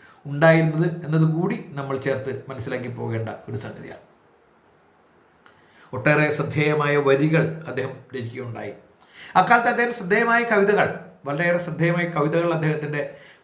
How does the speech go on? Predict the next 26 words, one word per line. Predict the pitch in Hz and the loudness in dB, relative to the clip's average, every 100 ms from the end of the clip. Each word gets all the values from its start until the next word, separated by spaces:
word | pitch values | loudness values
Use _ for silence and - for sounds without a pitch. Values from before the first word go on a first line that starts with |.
| 139 | 2
ഭാഗത്തു | 139 143 143 | 2 2 -4
നിന്നുണ്ടായി. | 135 127 127 131 - - _ _ - - 160 | -8 -4 -4 -4 -12 -20 _ _ -20 -2 4
വലയിൽ | 175 208 233 | 6 6 4
വീണ | 208 208 202 170 - - _ - | 0 0 0 -2 -10 -20 _ -2
കിളികൾ | 180 196 185 | 0 2 2
എന്ന് | 175 175 | 0 0
പറയുന്ന | 165 160 160 190 - - - - _ 135 | 2 4 4 4 0 -8 -16 -20 _ 2
വളരെ | 165 202 269 | 4 6 4
ശ്രദ്ധേയമായ | 254 208 247 269 254 247 247 | 2 4 6 6 6 4 2
കവിത, | 190 143 - - - | 0 0 -6 -12 -10
ആ | 143 | -6
കാലഘട്ടത്തിലെ | 170 175 196 202 208 214 233 208 101 - 127 160 | -2 0 0 -2 -2 -2 0 0 -4 -8 0 4
ഏവരും | 202 220 - - | 6 6 4 4
ചൊല്ലി | 214 214 | 2 2
നടന്നിരുന്ന, | 208 196 190 190 | -2 -2 -2 -4
ആ | 190 | -2
കാലഘട്ടത്തിൻ്റെ | 143 180 202 202 208 214 175 | -2 -2 -2 -4 -4 -2 4
യുവത്വത്തിൻ്റെ, | 196 208 208 214 233 240 - - - - 160 | 4 4 -2 -2 -2 -4 -10 -18 -20 -6 2
ഏം, | 165 160 156 156 - - - - 123 123 - | 4 6 4 0 -8 -14 -20 -20 -18 -18 -6
ത്രസിപ്പിച്ചുകൊണ്ടിരുന്ന | 190 196 - 240 - 233 214 214 202 190 180 | 0 0 -2 -4 -2 0 2 2 2 -2 0
ഒരു | 175 | 2
കവിതയായിരുന്നു | 170 170 175 165 160 156 156 160 - - - 139 | 4 4 4 4 4 2 -2 -6 -10 -18 -18 2
വലയിൽ | 147 151 170 165 156 | 4 6 4 4 0
വീണ | 147 147 | 0 -4
കിളികൾ | 139 127 123 | -6 -6 -8
എന്ന | 117 | -10